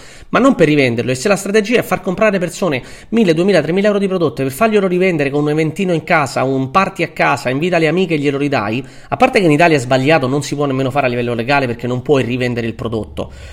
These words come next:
Un incaricato vendite è un tramite, un incarico-, un incaricato vendite in Italia è una persona che prende un ordine, lo passa dentro un sistema web, l'azienda gli spedisce il prodotto e la persona paga direttamente all'azienda e noi veniamo pagati. Quindi già è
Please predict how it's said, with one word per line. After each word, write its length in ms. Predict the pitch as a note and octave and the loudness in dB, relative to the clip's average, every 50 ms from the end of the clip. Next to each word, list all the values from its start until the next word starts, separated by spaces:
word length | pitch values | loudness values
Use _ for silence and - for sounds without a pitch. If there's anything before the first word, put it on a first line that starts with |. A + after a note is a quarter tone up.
| - - - | -18 -12 -4
Un 120 | - C3+ | 0 0
incaricato 460 | C#3 C#3 - D3 D3 D3 D#3 D3+ D#3+ D#3+ | 0 2 2 2 2 2 2 2 2 2
vendite 300 | F3+ G3 F#3+ D#3 C3 C#3+ | 2 2 2 2 2 2
è 40 | |
un 180 | C#3 C#3+ C3+ C3+ | 0 0 -2 -2
tramite, 360 | - A#2+ A2 G#2 G2 F#2+ G#2 | -2 -2 -2 -2 -4 -4 -4
un 60 | A2 | -4
incarico-, 400 | A#2 A#2 - C#3 C3+ C#3+ C#3+ D#3+ | -6 -4 -4 -4 -4 -2 -2 -2
un 600 | D#3+ E3 D#3+ D#3 E3 F3 - C3+ C#3 D3 D3+ D3 D3+ | -2 -2 -4 -4 -6 -8 -8 -10 -8 -6 -2 -2 -2
incaricato 420 | D3+ D3+ - D3 D3 D#3 D3+ D#3+ | 0 0 0 0 0 0 0 0
vendite 280 | D#3+ F#3+ G3+ F#3 D3+ C3+ | 0 2 0 0 0 0
in 40 | C#3 | -2
Italia 360 | C#3 D#3 F3+ F#3+ E3 C#3 A#2+ | -2 0 0 2 2 2 0
è 460 | A2+ - - - - - - - - | 0 -4 -10 -18 -20 -20 -16 -6 -2
una 80 | C#3+ D3+ | 0 2
persona 320 | D#3 C#3+ - - G#3+ F3+ | 2 0 0 0 0 2
che 120 | C#3+ C#3 C3+ | 2 0 -2
prende 280 | - - F#3+ F#3+ F#3+ F#3 | 2 2 4 4 4 2
un 60 | F3 | 4
ordine, 400 | F3+ F#3+ G3 F3 F#3 G3 F#3+ F3 | 4 2 2 2 0 0 2 2
lo 80 | D#3 C#3 | 2 2
passa 320 | E3 D#3+ D3 - - D3+ | 2 0 0 0 -2 0
dentro 500 | D#3 D#3 D3 - - D3+ D3 D3 - - - | 0 0 -2 0 -2 -2 -2 -2 -4 -8 -8
un 120 | F3 D#3+ | -8 -6
sistema 400 | - F3 D#3 - - D#3+ D#3+ D#3+ | -4 -6 -6 -4 -2 0 0 2
web, 420 | E3+ E3+ E3+ E3 D#3 D3 D#3+ E3+ E3 - - - - - | 2 4 2 2 2 0 -2 -4 -4 -6 -12 -20 -18 -2
l'azienda 440 | - C#3+ C#3 C3+ - E3 D#3 D3+ C#3+ | 0 0 0 2 2 2 2 2 0
gli 120 | C#3 C3+ | -2 -4
spedisce 420 | C3 - C#3 C3+ C#3 C3 - - C#3+ | -4 -4 -2 -2 -2 -4 -2 -2 -2
il 120 | C3+ C3 | -2 -2
prodotto 580 | C3 D#3+ D#3+ D3 C#3 C3+ C3+ - - C#3+ - - | -2 -2 0 0 0 0 0 -2 -2 -2 -2 -2
e 100 | B2+ C3 | 0 0
la 80 | C3 | 0
persona 380 | B2+ C3+ B2+ - - D#3 C#3+ B2+ | 0 -2 -4 -4 -4 -4 -6 -4
paga 260 | - D#3 D3 C#3 C#3+ | -2 -2 0 0 0
direttamente 500 | C3 B2+ B2+ B2 - A#2+ B2 A#2+ A2+ - | -2 -2 -4 -4 -4 -4 -4 -4 -4 -4
all'azienda 440 | A2 A#2 A2+ G#2+ G#2+ G#2 G#2 D3+ G3 | -6 -6 -4 -4 -6 -4 -2 -2 -2
e 20 | |
noi 140 | F3 C#3 B2 | -2 -2 -2
veniamo 260 | A#2+ A#2 A2+ G#2+ A2 | -2 -2 -2 -4 -2
pagati. 420 | A2 A2 G#2 G#2 G#2 F#2+ - - - - - - - - - | -4 -4 -4 -4 -6 -8 -10 -14 -16 -16 -20 -20 -20 -20 -6
Quindi 220 | - E3+ D#3 C#3+ | 0 0 0 0
già 240 | B2+ - A3 A#3+ A#3+ | 2 4 6 6 6
è 340 | A3 A3 G#3+ G#3+ - - | 6 6 4 0 -6 -14